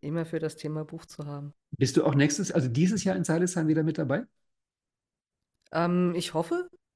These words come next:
Speaker 2: Mhm, okay,
Speaker 1: Ich hab
Speaker 2: das
Speaker 1: jetzt noch
Speaker 2: heißt
Speaker 1: keine Bestätigung, aber ich werde Stefan wieder spra-, sprechen, weil ich würd's total gerne noch mal machen.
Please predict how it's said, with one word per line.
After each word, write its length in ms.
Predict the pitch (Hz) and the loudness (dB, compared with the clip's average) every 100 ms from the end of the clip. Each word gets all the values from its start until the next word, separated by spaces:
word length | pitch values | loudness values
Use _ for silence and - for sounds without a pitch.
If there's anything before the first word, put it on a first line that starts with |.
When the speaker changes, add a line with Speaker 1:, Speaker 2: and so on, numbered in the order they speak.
| - | 2
Speaker 2:
Mhm, 380 | 147 214 311 - | 4 4 2 -6
okay, 280 | 120 156 196 | 0 2 2
Speaker 1:
Ich 60 | |
hab 60 | 202 | 2
Speaker 2:
das 100 | 143 | 0
Speaker 1:
jetzt 120 | 160 | 0
noch 80 | 180 | -4
Speaker 2:
heißt 80 | - | -4
Speaker 1:
keine 180 | 190 185 | -6 -4
Bestätigung, 600 | 180 - 226 330 320 294 | -8 -6 -4 -2 -2 -2
aber 160 | 202 | -2
ich 120 | 202 185 | -2 0
werde 240 | 180 185 | 0 0
Stefan 380 | 180 208 269 254 | -2 -4 -4 -2
wieder 180 | 247 240 | -2 -4
spra-, 300 | - 226 220 247 196 | -6 -8 -8 -10 -14
sprechen, 440 | - - 202 208 | -14 -8 -6 -4
weil 120 | 185 175 | -6 -6
ich 120 | - | -6
würd's 220 | 180 - | -8 -6
total 360 | 185 180 165 170 | -10 -6 -6 -2
gerne 280 | 165 165 165 | -4 -4 -8
noch 120 | 156 | -8
mal 120 | 156 | -8
machen. 320 | 156 165 262 | -8 -10 -16